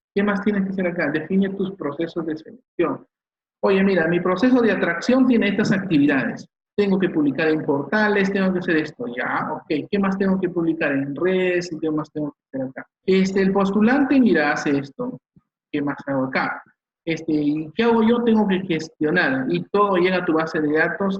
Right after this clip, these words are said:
y todo se gestiona. "Postula, respondo. Este, me envía de LinkedIn, llega a mi base, respondo". O sea,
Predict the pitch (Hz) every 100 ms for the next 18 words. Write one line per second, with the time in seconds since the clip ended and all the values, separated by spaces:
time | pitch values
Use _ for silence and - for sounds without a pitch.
0 | - 165 - 165 160 160 160 143 - -
1 | 135 135 - _ - 202 196 - 277 294
2 | 349 - - - 160 156 156 - - 175
3 | 151 139 123 - _ _ - 160 160 185
4 | 165 175 180 226 226 214 233 269 262 285
5 | 247 202 202 202 202 220 233 285 226 175
6 | 147 - - 139 131 131 131 -